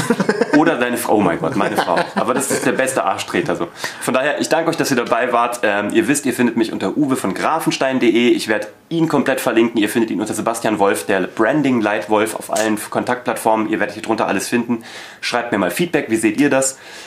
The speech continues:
Ich freue mich über jeden Input, auch gerne, äh, Kritik. Nur durch Reibung entsteht Wärme. Da wird's eigentlich immer erst interessant und ich wünsche euch einen schönen Tag und, äh, freue mich aufs nächste Mal.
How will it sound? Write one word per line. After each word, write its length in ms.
Ich 240
freue 300
mich 160
über 140
jeden 200
Input, 340
auch 220
gerne, 640
äh, 240
Kritik. 680
Nur 100
durch 240
Reibung 300
entsteht 340
Wärme. 340
Da 240
wird's 220
eigentlich 380
immer 140
erst 200
interessant 500
und 120
ich 100
wünsche 160
euch 60
einen 80
schönen 240
Tag 280
und, 220
äh, 100
freue 280
mich 180
aufs 240
nächste 400
Mal. 280